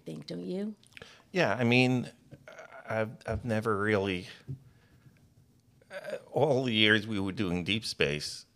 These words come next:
Speaker 2: just like with every show, I never, ever, ever think about people watching it. The audience never enters into it, which is why I, you know, have a hard time with w-,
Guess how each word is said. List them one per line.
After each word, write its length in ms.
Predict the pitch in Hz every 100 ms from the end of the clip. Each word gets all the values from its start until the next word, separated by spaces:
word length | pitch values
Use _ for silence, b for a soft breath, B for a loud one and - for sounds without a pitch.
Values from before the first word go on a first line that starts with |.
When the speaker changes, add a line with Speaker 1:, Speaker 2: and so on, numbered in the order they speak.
| _ - 208
Speaker 2:
just 240 | - 90 -
like 180 | 95 90
with 120 | 85
every 300 | 92 95 82
show, 280 | - 82 -
I 80 | 98
never, 580 | 98 110 107 107 110 - _ -
ever, 400 | 104 90 95 -
ever 280 | 107 92 90
think 300 | 80 - 82
about 380 | - 76 78 71 - - _ B B B B - 76 - - - - -
people 420 | 113 - 87 78 -
watching 420 | 87 90 - 64
it. 100 | 69 - _ _ _ - 185 - - - - - -
The 140 | 95 104
audience 520 | 123 120 82 80 -
never 460 | 98 101 95 82 - _ _ b b b
enters 460 | - 87 - 90 78
into 340 | 98 107 -
it, 80 | 58 -
which 160 | 78
is 120 | 80
why 380 | 101 90 80 87 - B B B B B -
I, 420 | 87 78 76 76 - - _ _ -
you 100 | 98
know, 100 | 82
have 180 | 90 80
a 60 | 85
hard 280 | 107 85
time 320 | - 104 87 87
with 140 | 73 - _ _ - - -
w-, 220 | 95 92